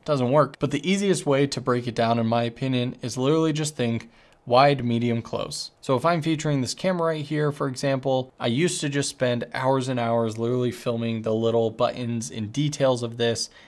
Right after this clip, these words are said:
and that would look all cool, but it wouldn't really tell a story. And so what you should do is start wide, establish your location, whether that's indoors, outdoors, or wherever. And then a medium shot could maybe be, like,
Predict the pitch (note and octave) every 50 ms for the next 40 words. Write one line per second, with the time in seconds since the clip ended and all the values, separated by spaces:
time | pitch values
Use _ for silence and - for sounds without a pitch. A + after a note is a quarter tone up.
0 | - - - - A2 A2+ A2 A2 G#2+ G#2+ G#2+ C3+ E3+ E3+ F3 E3 D3+ C#3+ D3 -
1 | - C#3+ C#3 C3+ B2+ C3 B2+ A#2+ A#2+ A#2 - - - _ _ _ _ - A#2+ A#2
2 | C3 C3+ C#3 C3 - A#2+ A#2+ B2 A#2+ A#2+ - - A2+ A2 G#2+ - - - - -
3 | - D#3+ D#3+ C#3+ A#2 G#2+ - C#3 - - - B2+ - - - - A#2+ A2 - A2
4 | G#2+ - - - G#3+ A3+ F3+ C3 C3 C3+ C3+ C#3 D#3 - - B2+ B2 - - -
5 | A#2 A2 A2+ A2+ - - A#2+ A2 A2 G#2 G2+ G2+ A2+ B2+ D3 - - A#2 - -
6 | - - - B2 A#2+ A#2+ A#2 A#2+ A#2+ A2+ - - A#2 A2+ A2+ A2 A2 A2 G#2+ -
7 | - A2 G#2+ G#2 - - C3 C3 A#2 G#2+ G#2+ G#2 G#2 G2+ G2+ - - A2+ A#2 A2
8 | A2 G#2+ A2 A2 G#2+ G#2+ G#2+ A2 A2 A2+ A2 A2 A#2 A2+ A#2+ A#2 A2+ B2 C3+ B2+
9 | A#2+ A2+ G#2 G2+ G#2+ A2+ C#3 - - C3+ B2+ B2+ B2 A#2+ A#2+ C3+ F3 G3 G3 F#3
10 | F3 C#3+ - - C#3+ C#3 D#3 E3 - - C#3 A#2+ A#2+ B2 B2 B2 A#2 A#2+ A2 A2+
11 | A#2+ A#2+ B2 B2+ A#2+ A2+ G#2+ G#2 G2 -